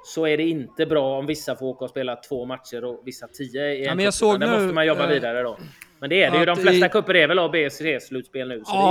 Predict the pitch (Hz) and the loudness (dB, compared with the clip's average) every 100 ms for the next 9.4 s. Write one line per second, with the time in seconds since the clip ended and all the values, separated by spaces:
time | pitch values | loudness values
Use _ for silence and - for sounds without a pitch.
0 | 185 196 202 214 185 190 202 190 175 180 | 6 6 4 2 4 4 4 4 4 6
1 | 208 208 185 165 160 165 151 156 160 156 | 6 6 4 0 0 0 -2 -4 -4 -4
2 | 147 160 156 143 160 160 151 135 147 - | -6 -4 -4 0 2 2 2 -4 -6 -4
3 | 156 147 151 156 175 160 160 156 165 170 | -4 -2 -4 -2 -2 0 -2 -2 0 2
4 | 151 - 185 160 151 151 - - - - | 0 -2 -2 0 0 0 -2 -18 -20 -6
5 | 180 175 143 165 - 160 160 147 147 147 | -2 0 0 0 2 2 0 0 -2 -4
6 | 143 147 147 151 147 160 143 - 147 - | -6 -4 -4 -4 -6 -6 -8 -8 -10 -10
7 | 151 143 139 135 143 139 - - - 175 | -8 -6 -6 -8 -12 -16 -20 -20 -6 -4
8 | 165 165 190 185 165 170 151 - 151 165 | 0 2 2 2 2 2 2 2 4 4
9 | 170 143 139 | 2 0 -2